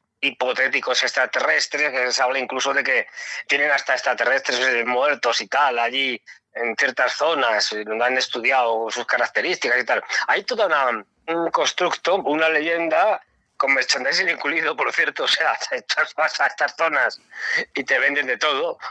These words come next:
sea, te venden allí marcianitos verdes y cosas de estas, lo que quieras. Entonces, pues claro, de hecho, tampoco sería la primera vez que han usado esto. Obama lo, lo estuvo diciendo hace unos años y tal. "Bueno, en fin, eh, hay que desclasificar esto y tal, porque,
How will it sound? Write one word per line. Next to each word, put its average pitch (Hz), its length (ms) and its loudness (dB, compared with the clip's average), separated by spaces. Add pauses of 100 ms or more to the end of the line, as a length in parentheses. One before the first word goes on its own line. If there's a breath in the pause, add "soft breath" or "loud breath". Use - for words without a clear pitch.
sea, - 220 2
te 120 100 0
venden 131 280 2
allí 127 280 2 (160)
marcianitos 120 720 0
verdes 156 540 0
y 117 180 -4
cosas 117 280 -2
de 135 60 -2
estas, 156 320 0
lo 120 80 0
que 107 100 2
quieras. - 340 0 (640 loud breath)
Entonces, 175 340 2
pues 156 220 2
claro, 196 240 4 (100)
de 165 160 2
hecho, 196 460 0
tampoco 143 360 -2
sería 165 160 2
la 165 120 0
primera 147 260 2
vez 147 120 2
que 151 100 -2
han 135 80 0
usado 131 240 2
esto. 151 400 -2
Obama 165 440 4
lo, 131 760 0
lo 127 180 0
estuvo 156 300 0
diciendo 139 380 0
hace 135 120 2
unos 117 180 2
años 143 320 0
y 113 60 -8
tal. 151 240 0 (400 loud breath)
"Bueno, 190 240 4
en - 60 2
fin, 214 380 2
eh, 139 140 -2 (100)
hay 151 120 4
que 190 80 2
desclasificar 131 640 0
esto 208 400 -2
y 113 100 -10
tal, 214 200 4
porque, 117 420 0